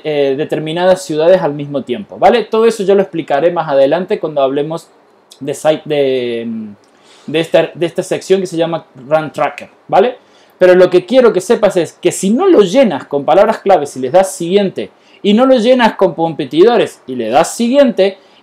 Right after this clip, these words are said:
y no lo llenas con nada más de lo que dice aquí, de las menciones, y le das siguiente, te va a crear, como estás viendo aquí debajo, un tablero completo,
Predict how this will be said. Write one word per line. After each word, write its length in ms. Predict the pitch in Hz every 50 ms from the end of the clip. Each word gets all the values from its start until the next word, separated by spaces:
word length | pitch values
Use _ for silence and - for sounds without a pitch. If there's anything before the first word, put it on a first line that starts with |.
| -
y 120 | - 175 175
no 160 | 202 247 269
lo 120 | 269 247
llenas 380 | 240 226 247 254 240 226 208 -
con 240 | - - 160 160 175
nada 300 | 220 247 269 262 247 240
más 340 | 240 240 226 214 - - 160
de 120 | 160 147
lo 100 | 147 131
que 80 | 123 143
dice 300 | 165 202 202 - 226 214
aquí, 400 | 214 208 - 240 233 180 117 - _ -
de 120 | 151 156
las 140 | 147 139 143
menciones, 520 | 143 143 147 160 - 233 240 220 175 - - -
y 80 | 131
le 140 | 117 117 113
das 220 | 127 160 196 190 -
siguiente, 600 | - 240 240 269 269 262 233 - 214 214 214 - _ _ _ _ _ _
te 120 | - 190 202
va 120 | 247 277
a 80 | 269 277
crear, 440 | - 214 208 196 170 139 - - _ _ _ _ _ _ _ _
como 280 | - 147 131 127 - 147
estás 300 | - - 202 208 214 185
viendo 300 | 214 220 214 196 165 147
aquí 200 | - - 208 214
debajo, 540 | 220 226 233 240 - - - 262 269 269 - _ _ _ _ -
un 340 | - 262 262 220 190 151 - _
tablero 540 | - 170 170 185 208 240 233 196 151 - -
completo, 680 | - 233 262 269 262 - 220 196 185 185 - 214 269 -